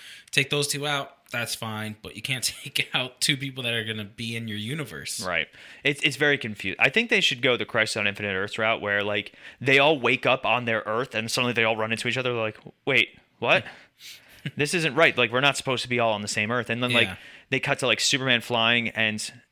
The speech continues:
Speaker 2: in the original timeline, he had one kid, and then Lois is like, "The boys are in trouble." He's like, "The boys?"
Speaker 1: Yeah.
Speaker 2: Like, stuff like that they could do, and, or, like, have the new Batman drop down and be like, "Who are you?" "I'm
Speaker 1: Yeah.
Speaker 2: Batman." Like, you know, they could do stuff like that. It just,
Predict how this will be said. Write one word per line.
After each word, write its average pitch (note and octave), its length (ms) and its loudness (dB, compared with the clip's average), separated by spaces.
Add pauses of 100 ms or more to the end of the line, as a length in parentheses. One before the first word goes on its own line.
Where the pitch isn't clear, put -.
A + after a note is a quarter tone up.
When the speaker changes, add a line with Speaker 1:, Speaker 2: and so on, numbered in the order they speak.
(120)
Speaker 2:
in A#2+ 100 2
the A#2 120 0
original B2 260 2
timeline, A#2 380 2
he A#2 100 -6
had G2+ 160 -2
one B2 240 -4
kid, A#2+ 420 -2
and A2+ 140 -2
then G#2+ 100 0
Lois A2 220 0
is - 80 -4
like, A2+ 140 -2
"The D3 60 -4
boys G3 280 2
are F#3 40 2
in F3 60 -2
trouble." F#3 220 2
He's A2+ 120 -2
like, A#2 160 -4
"The A2 60 -4
boys?" A2 540 2
Speaker 1:
Yeah. G#2 240 4 (320)
Speaker 2:
Like, C3 120 2
stuff A#3 200 2
like E3 140 2
that C#3 180 6
they B2 100 0
could G#2 220 -6
do, B2 320 2 (360)
and, G#2 380 0
or, A2 100 0
like, A2 160 2
have A#2 200 4
the A2 60 0
new A2 180 -4
Batman G#2 340 2
drop A2+ 160 0
down A#2 140 0
and A2 40 0
be G#2+ 60 0
like, G#2 200 2
"Who G3+ 180 -8
are A#3 80 -4
you?" B2+ 240 -2 (160)
"I'm F#2 160 -14
Speaker 1:
Yeah. G2 180 -6
Speaker 2:
Batman." G#2+ 600 -4 (120)
Like, A2+ 220 0 (100)
you E3+ 100 0
know, E3 120 0
they A3 160 0
could A3 160 -2
do C#3 160 2
stuff C#3+ 260 0
like C#3 160 0
that. C3 220 4
It B2 60 2
just, - 340 -4